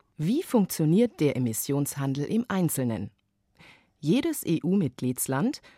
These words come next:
bekam entsprechend der übernommenen Verpflichtungen so und so viele Emissionsrechte zugewiesen. Jede Regierung, so auch die Bundesregierung, musste nun diese Rechte weiter aufteilen,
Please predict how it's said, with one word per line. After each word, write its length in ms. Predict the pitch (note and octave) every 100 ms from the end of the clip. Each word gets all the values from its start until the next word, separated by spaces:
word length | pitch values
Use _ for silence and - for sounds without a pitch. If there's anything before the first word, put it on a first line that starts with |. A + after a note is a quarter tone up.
| _
bekam 360 | F3 E3+ G3+ F4
entsprechend 680 | E3 C3+ - D3+ F3 F3+ C#3+
der 100 | C3+
übernommenen 640 | C3 B2 B2 D#3 D3 B2 A#2
Verpflichtungen 800 | A2+ - C3 B2 E3 G3 A#3 -
so 240 | D3+ D3 C4+
und 260 | D#4 E3+
so 220 | - C3+ B2
viele 340 | - C3 C#3+
Emissionsrechte 960 | F3 G3 - E3 D3 - C3+ B2 - B2+
zugewiesen. 640 | - B2+ A#2+ A#2+ A2 G2+ - _ _ _ - - _ -
Jede 320 | F#3+ C#4+ A3
Regierung, 680 | D3 A#2+ C#3 C3+ F3 D#4 G4
so 200 | - D3
auch 200 | B2+ -
die 100 | A#2+
Bundesregierung, 880 | C3+ D#3 G3 - G3 G#3 G#3+ A3+ B3+ - - - _ -
musste 380 | G3+ - C4+
nun 200 | A3 G3+
diese 340 | F3 F3 D#3+ C3
Rechte 440 | C3 - C#3 B2+
weiter 400 | B2+ B2+ - -
aufteilen, 720 | A3 F#3 - D3+ B2+ A#2+ G#2